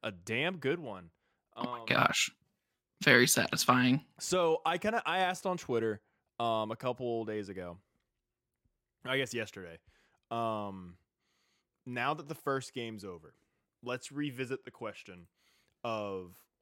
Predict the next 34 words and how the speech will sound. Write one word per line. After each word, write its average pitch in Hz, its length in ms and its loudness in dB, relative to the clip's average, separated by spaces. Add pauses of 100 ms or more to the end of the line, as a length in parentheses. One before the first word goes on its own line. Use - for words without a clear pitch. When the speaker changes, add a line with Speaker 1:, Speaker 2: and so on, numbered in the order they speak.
Speaker 1:
what 107 500 -2
are 147 100 2
you 135 200 0
excited 135 680 0
about 85 380 -10 (600)
and 117 220 -4
what 127 220 0
still 117 440 -4
has 113 300 -2
you 104 140 -8
worried? 95 340 -8 (760)
'Cause, 131 300 -2
a-, 156 160 2
again, 175 280 0
it's 147 180 0
one 180 260 -2
game. 143 400 -2 (460)
Uh, 120 680 2 (100)
our, 135 180 2
our 139 240 2
co-collaborators 139 1040 0
on 107 160 -2
Water 117 300 0
Two, 107 420 -4 (100)
please 107 260 -8
go 101 120 -8
to 95 60 -8
Twitter 101 340 -12
and 92 140 -16
figure 98 260 -10
out 92 80 -6
what 95 100 -8
I'm 92 80 -12
referencing. 95 460 -12